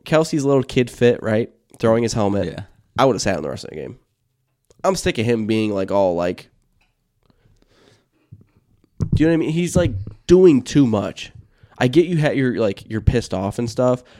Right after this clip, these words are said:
Speaker 1: but, like, grow up. For real. Like, throwing your helmet across the sideline.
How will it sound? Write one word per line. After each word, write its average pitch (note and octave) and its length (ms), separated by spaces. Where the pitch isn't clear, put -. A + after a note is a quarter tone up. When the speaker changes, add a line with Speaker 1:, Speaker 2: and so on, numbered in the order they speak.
Speaker 1:
but, - 100
like, C3+ 120
grow B2 360
up. - 260
For C3 180
real. F2+ 240
Like, G#2+ 280
throwing D3 360
your D3 100
helmet B2+ 220
across A#2+ 380
the B2 80
sideline. B2 640